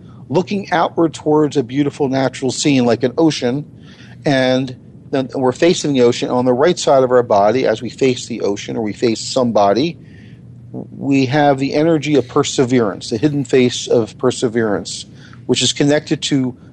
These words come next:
the right pelvis area, the right hip, the right leg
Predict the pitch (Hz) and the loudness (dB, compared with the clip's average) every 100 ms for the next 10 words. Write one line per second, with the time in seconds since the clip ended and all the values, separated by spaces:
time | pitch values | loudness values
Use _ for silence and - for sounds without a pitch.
0 | - - 113 110 117 135 143 - - - | -14 -4 -2 0 2 4 4 -2 -16 -20
1 | - - - - - - - - - - | -20 -20 -20 -20 -20 -20 -20 -20 -12 0
2 | 202 185 135 - 117 101 98 143 143 - | 2 2 0 2 2 2 0 -2 -4 -16
3 | - - - - - 123 117 135 135 - | -20 -20 -20 -12 -4 -4 2 0 2 2
4 | 165 - - - - - - 123 110 127 | 0 0 -20 -20 -20 -20 -12 -8 0 2
5 | 135 120 139 131 117 110 - | 2 0 2 4 2 -2 -10